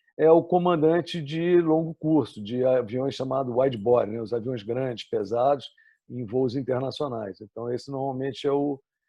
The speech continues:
é o top da carreira. Tem também a possibilidade na carreira dele se tornar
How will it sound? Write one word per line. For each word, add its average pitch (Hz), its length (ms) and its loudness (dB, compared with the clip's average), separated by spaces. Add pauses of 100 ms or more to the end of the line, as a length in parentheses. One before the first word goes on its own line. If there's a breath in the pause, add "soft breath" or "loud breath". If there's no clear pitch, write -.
(180)
é 127 60 -2
o 127 80 0
top 127 320 0
da 131 100 2
carreira. 110 500 0 (720 soft breath)
Tem 156 200 8
também 147 340 6
a 143 60 6
possibilidade 131 760 2
na 135 100 -2
carreira 143 560 6
dele 147 300 -4
se - 160 -10
tornar 135 640 -2